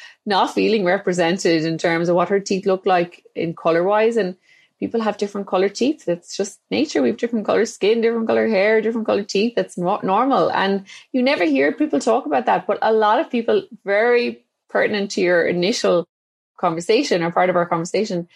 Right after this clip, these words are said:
people don't feel represented by that. Um, and so that went viral because it was a moment, and it was a real,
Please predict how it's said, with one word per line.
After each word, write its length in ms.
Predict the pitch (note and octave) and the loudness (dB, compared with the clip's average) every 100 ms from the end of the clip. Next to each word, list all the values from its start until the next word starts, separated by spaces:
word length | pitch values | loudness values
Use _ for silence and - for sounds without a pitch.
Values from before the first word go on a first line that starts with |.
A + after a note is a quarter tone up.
| _ | _
people 180 | F#3 F3+ | -4 -2
don't 220 | F3+ F3 | -2 -2
feel 280 | G3+ F3+ F#3 | 0 2 2
represented 580 | F3 E3+ E3 E3+ A3 G3+ | 0 -2 -2 -2 -2 -2
by 160 | E3 | 0
that. 240 | D#3 D3+ - _ _ - - | 0 -2 -6 _ _ -20 -8
Um, 480 | D#3+ D#3+ D#3 D#3 D#3 - | -2 0 0 -4 -8 -6
and 180 | F#3 F#3 | -4 0
so 160 | G3 | 0
that 180 | F#3+ G3 | 2 2
went 200 | G#3+ F#3 | 0 -2
viral 480 | E3+ F3 F#3 D#3 D#3+ | 0 2 2 0 -2
because 600 | F3+ - G3+ F#3+ F#3 - | -6 -2 2 2 0 -2
it 60 | |
was 120 | G#3 A3+ | -2 0
a 60 | |
moment, 420 | G3 G3 A3 F#3 | 2 2 2 2
and 100 | F3+ | 2
it 60 | F3 | 2
was 160 | E3+ F3 | 2 0
a 100 | E3+ | 2
real, 440 | F#3 G3 F#3+ F3 | 2 2 2 0